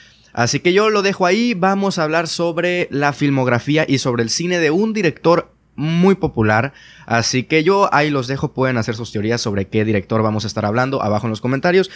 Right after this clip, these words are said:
Yo ahí lo dejo para dejar ahí un poquito la, la, la, el suspenso, vaya,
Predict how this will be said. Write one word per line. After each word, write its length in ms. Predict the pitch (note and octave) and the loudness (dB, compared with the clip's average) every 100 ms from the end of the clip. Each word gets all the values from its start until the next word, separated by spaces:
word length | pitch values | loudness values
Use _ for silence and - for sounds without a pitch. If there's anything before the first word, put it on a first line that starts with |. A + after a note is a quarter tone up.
| - | -6
Yo 100 | E3 G#3+ | 2 4
ahí 100 | G#3+ | 4
lo 100 | G3 | 4
dejo 300 | G#3 G#3 - | 2 2 2
para 300 | D#3 C#3+ - - _ | 2 2 -2 -18 _
dejar 320 | D3+ D#3 F3 E3+ | -2 -2 0 0
ahí 100 | E3 | 0
un 120 | E3 | -2
poquito 400 | D#3 D#3+ - E3 | -4 -6 0 2
la, 340 | D3 C3+ A#2 - - _ | 4 4 2 -4 -20 _
la, 340 | B2 B2+ B2+ - | -2 2 0 -2
la, 240 | B2 B2 | -4 -4
el 200 | - B2+ | -2 -4
suspenso, 680 | B2 A#2 - D3+ D#3+ - F#3 | -4 -6 0 0 2 0 0
vaya, 360 | D#3 D3+ F#3+ | 2 2 0